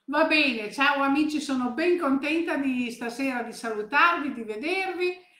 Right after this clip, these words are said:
Allora, vediamo se ci siete, ci sarete. Ecco allora. Piace il tuo video. Benissimo, ciao Giuseppe. Allora, ciao Giuseppe,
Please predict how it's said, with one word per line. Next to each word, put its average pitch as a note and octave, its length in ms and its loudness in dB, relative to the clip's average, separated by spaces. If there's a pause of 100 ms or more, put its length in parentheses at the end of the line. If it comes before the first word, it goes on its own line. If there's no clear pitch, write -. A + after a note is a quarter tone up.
(240)
Allora, F#3 580 -2
vediamo B3 520 0
se G#3+ 180 -6
ci G3+ 140 -10 (160)
siete, C4 440 -4
ci F3+ 160 -12
sarete. A#3+ 840 -6 (480)
Ecco F#3+ 360 -16
allora. F3 640 -12 (960)
Piace C#4 380 -2
il B3+ 100 -4
tuo B3 140 -4
video. F3+ 300 -6
Benissimo, D4+ 1000 2
ciao C4+ 400 4
Giuseppe. B3 800 0 (1600)
Allora, F3+ 1040 -6
ciao A#3+ 440 4
Giuseppe, A#3 880 -2